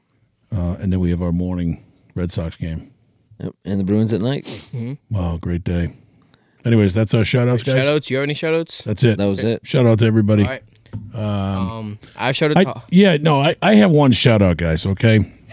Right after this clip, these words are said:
Speaker 3: <laughs>
Speaker 1: Uh, and this is where it is, uh,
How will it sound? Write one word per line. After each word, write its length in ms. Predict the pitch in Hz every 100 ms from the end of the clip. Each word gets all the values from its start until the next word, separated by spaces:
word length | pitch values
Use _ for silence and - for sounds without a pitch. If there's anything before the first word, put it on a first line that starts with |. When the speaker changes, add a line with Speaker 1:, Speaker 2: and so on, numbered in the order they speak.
| -
Speaker 3:
<laughs> 200 | - 330 359 - 349 -
Speaker 1:
Uh, 240 | 349 113 110
and 140 | 123
this 220 | 151 -
is 160 | 139 117
where 360 | 117 120 110 104
it 260 | - 104
is, 340 | 110 107 92 95
uh, 300 | 92 90